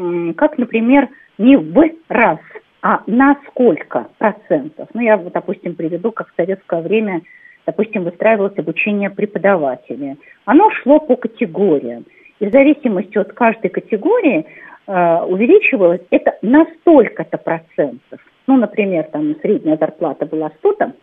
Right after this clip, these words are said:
рублей, допустим, да, если ч-, высшая категория, то зарплата была сто тридцать, там, или сто сорок рублей. Плюс еще были определенные доплаты за разные виды деятельности. То есть, м, человек понимал, за счет чего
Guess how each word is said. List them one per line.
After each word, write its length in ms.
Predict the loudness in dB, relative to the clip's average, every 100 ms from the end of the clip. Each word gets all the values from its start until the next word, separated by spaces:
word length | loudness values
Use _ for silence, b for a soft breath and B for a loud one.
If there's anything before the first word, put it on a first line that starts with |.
| _
рублей, 380 | 0 2 2 0
допустим, 640 | -4 -8 -8 -8 -10 -8
да, 200 | 0 2
если 280 | 2 -2 -10
ч-, 200 | -10 -12 B B 2
высшая 380 | 4 4 0
категория, 560 | -4 -6 -6 -2 -4 -4
то 100 | -4
зарплата 460 | -4 0 0 2 0
была 280 | 0 -2 0
сто 120 | 0
тридцать, 560 | 0 -2 -4 -4 -6 -6
там, 220 | -8 -6
или 120 | -6 -4
сто 140 | -2 -2 0
сорок 420 | 2 4 4 0 -6
рублей. 440 | -6 -6 -6 -6 b b b
Плюс 220 | 2 4
еще 220 | 4 -2 2
были 200 | 4 4
определенные 640 | 2 -2 2 2 2 0
доплаты 580 | -2 -2 0 0 0 -2
за 100 | 0
разные 380 | 0 0 0 0
виды 260 | 0 0 -2
деятельности. 880 | 0 -2 -2 -10 -12 -14 _ -18 -18 b b b b -2
То 60 |
есть, 280 | 0 -2 -8
м, 80 | -6
человек 280 | 2 0 2 4
понимал, 600 | 6 6 4 2 0 -6 B _
за 180 | 2 2
счет 380 | 2 2 2 2
чего 580 | -2 -2 2 2 2